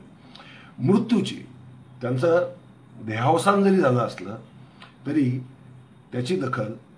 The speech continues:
शिवाजी महाराजांनी घेतली नाही. असं कसं झालं हा एक प्रश्न आहे, याच्यावर सर्वांनीच, अ, विचार करायला पाहिजे. दुसरी गोष्ट,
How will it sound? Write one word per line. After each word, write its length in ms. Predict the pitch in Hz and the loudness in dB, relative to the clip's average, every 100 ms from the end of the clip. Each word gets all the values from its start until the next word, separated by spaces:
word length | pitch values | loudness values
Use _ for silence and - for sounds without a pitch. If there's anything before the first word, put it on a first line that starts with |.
| - - | -20 -20
शिवाजी 380 | - 123 143 156 | -6 0 2 2
महाराजांनी 480 | 123 101 95 90 120 | 0 -2 -6 -8 -10
घेतली 420 | 123 - - 113 | -10 -14 -10 -8
नाही. 400 | 110 110 87 127 - - - - - | -6 -6 -8 -14 -18 -20 -20 -20 -14
असं 200 | - 160 | -10 -8
कसं 280 | 143 123 165 | -8 -4 -4
झालं 340 | 101 90 123 - | -4 -6 -12 -14
हा 200 | - 87 - | -12 -12 -10
एक 260 | 98 123 - | -12 -14 -16
प्रश्न 280 | - - - | -20 -18 -16
आहे, 140 | - - - - - 113 | -16 -16 -20 -20 -18 -12
याच्यावर 360 | 98 143 120 | -6 -2 -2
सर्वांनीच, 640 | 117 - 95 127 123 - - - - - | -4 -6 -2 0 0 -2 -8 -20 -20 -12
अ, 40 | |
विचार 440 | 98 87 87 - | -10 -10 -12 -14
करायला 320 | - - 73 71 | -16 -16 -18 -18
पाहिजे. 360 | - - - - - - - - - - - - - - - - - - | -18 -18 -20 -20 -20 -20 -20 -20 -20 -20 -20 -20 -20 -20 -20 -20 -20 -2
दुसरी 260 | 175 190 240 | -2 0 0
गोष्ट, 300 | 147 127 | -2 -4